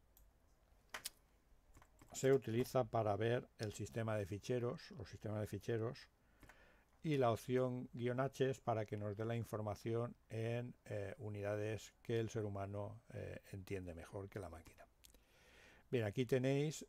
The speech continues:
eh, los diferentes puntos de montaje. Como veis, aquí tenemos el, el S R cero, que es en nuestro caso el leaf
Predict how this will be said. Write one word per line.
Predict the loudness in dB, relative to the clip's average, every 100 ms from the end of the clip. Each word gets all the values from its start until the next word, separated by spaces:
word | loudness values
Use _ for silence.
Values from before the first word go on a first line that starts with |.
| -6
eh, | -2 0 0 0 0 -2 -4 -6
los | -2 -2
diferentes | -2 -4 -2 -2 -6 -4 -2 -2
puntos | -4 -4 -4 -2 -2
de |
montaje. | -2 -4 0 -2 0 -2 -2 -6 _ _ _ -8
Como | -4 -2 0
veis, | -2 -2
aquí | -4 -4
tenemos | -4 -4 -2 -2 -2 -4 -10 -12
el, | -6 -4 -4 -6 -8 -8 -10 -14 -20 _ -20 _ _ _ -20 _ _ _ -18 -12
el | -6
S | -6 -4
R | -6 -6
cero, | 0 2 4 4 2 -4 _ _ -20 -20 -20 -20 -20 -20 _ _ _ _
que | -4 -2 -2 -4
es | -6 -10 -8
en | -6 -6 -8 -10 -10
nuestro | -10 -10 -4
caso | -4 -4 -6 -8 -14
el | -10 -8 -8 -14
leaf | -6 -2 -2 -6